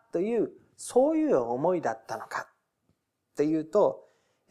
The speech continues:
彼女はもっとわきまえを持っていて、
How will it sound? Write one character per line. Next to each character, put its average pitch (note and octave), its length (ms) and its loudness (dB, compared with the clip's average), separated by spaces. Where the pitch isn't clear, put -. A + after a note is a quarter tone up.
彼 B3+ 260 4
女 A3 120 0
は G#3+ 180 0
も A3 200 -4
っ - 200 -18
と A#2 340 0
わ A#2+ 160 -2
き G3+ 140 -8
ま B3 220 -4
え - 140 -8
を G#2 140 -6
持 A#2+ 180 -2
っ - 200 -10
て A#2 100 -8
い - 100 -14
て、 - 260 -12